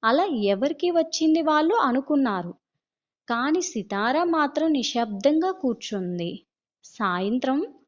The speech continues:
అమ్మ అడిగింది, "సితార, నువ్వేమీ ప్లానింగ్ చేయలేదు ఏంటి?" అప్పుడు సితార అంది,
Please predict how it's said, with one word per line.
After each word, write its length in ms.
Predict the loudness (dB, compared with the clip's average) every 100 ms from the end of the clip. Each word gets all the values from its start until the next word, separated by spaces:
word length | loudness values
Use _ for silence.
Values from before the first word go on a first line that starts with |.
| -6
అమ్మ 220 | -2 0 0
అడిగింది, 720 | 0 0 0 0 0 -4 -10 _ _ _ _ _
"సితార, 760 | -6 -4 0 -2 0 -4 -4 -6 -12 _ _ -2
నువ్వేమీ 460 | 0 4 4 4 0
ప్లానింగ్ 520 | -2 0 0 2 0 2
చేయలేదు 420 | 2 2 2 2 0
ఏంటి?" 720 | 0 0 -2 -2 -4 -4 _ _ _ _ _ _ _ _ _ -6
అప్పుడు 380 | -6 -6 -8 -6
సితార 480 | -6 -8 -4 -2 0
అంది, 240 | 0 -2